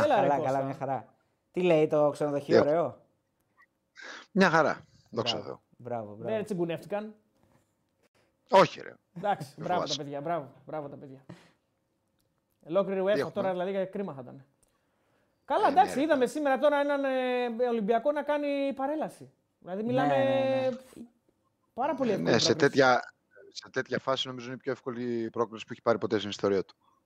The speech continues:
Speaker 2: Πραγματικά,
Speaker 3: Ναι, ναι.
Speaker 1: Σε
Speaker 2: δηλαδή,
Speaker 1: νοκάουτ.
Speaker 3: Σ-, σωστό.
Speaker 1: Ε, εύκολα, πολύ.
Speaker 2: Πάρα πολύ εύκολα. Ήταν, είναι επειδή ήταν κακοί οι άλλοι ή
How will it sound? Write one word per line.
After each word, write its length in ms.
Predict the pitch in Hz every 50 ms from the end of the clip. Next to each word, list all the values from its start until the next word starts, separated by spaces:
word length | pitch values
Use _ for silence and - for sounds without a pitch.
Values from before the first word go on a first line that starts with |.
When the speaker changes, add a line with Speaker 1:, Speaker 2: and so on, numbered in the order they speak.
| _ _
Speaker 2:
Πραγματικά, 480 | - 196 185 - 202 - 202 - 302 349
Speaker 3:
Ναι, 60 | 311
ναι. 60 | 175 135 139 151
Speaker 1:
Σε 100 | 139 110
Speaker 2:
δηλαδή, 60 | 107
Speaker 1:
νοκάουτ. 360 | 104 - - 98 95 92 90 - _ - _ _ _ _ _ _ _ _
Speaker 3:
Σ-, 160 | _ - -
σωστό. 360 | _ - - 120 117 - - 143
Speaker 1:
Ε, 100 | 143 151
εύκολα, 360 | 143 - - - 92 85 80
πολύ. 260 | - 98 98 90 80 - _ _ _ _ _ _ _ _ _ _ _
Speaker 2:
Πάρα 280 | - 220 285 320 320 226
πολύ 220 | 196 185 160 143
εύκολα. 280 | 135 - - 147 147 180
Ήταν, 280 | 214 320 330 302 285 - - _ -
είναι 220 | - 233 277 311 330
επειδή 320 | 247 208 240 214 202 294
ήταν 460 | 311 - 302 285 277 254 226 214 208
κακοί 420 | 214 214 196 285 - - 269 285 277
οι 60 | 226
άλλοι 260 | 196 202 226 254 294
ή 520 | 320 - - 302 330 339 320 277 - -